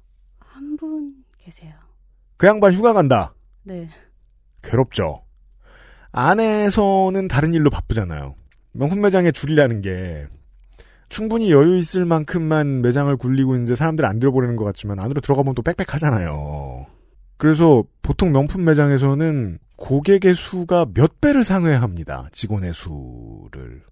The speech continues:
Speaker 2: 근데 내가 놀 때 대체 인력이 나올 수 있는 준비가 된 회사가 있나요?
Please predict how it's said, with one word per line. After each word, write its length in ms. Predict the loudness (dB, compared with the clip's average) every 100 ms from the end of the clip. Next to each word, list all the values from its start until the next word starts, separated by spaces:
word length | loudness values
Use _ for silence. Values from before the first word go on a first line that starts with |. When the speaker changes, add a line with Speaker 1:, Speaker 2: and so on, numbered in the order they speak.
| _ _
Speaker 2:
근데 400 | -2 4 4 2 -4 _
내가 320 | 0 4 6 6
놀 240 | 4 0
때 220 | 0 -2
대체 400 | 0 -4 -2 0
인력이 520 | 4 4 4 2 -2 -2
나올 400 | 0 2 2 0
수 160 | -2
있는 200 | -2 -4
준비가 400 | -4 -6 -2 0
된 220 | 0 -2
회사가 680 | -2 -2 -2 -4 -8 -8 -6
있나요? 340 | -4 -4 -6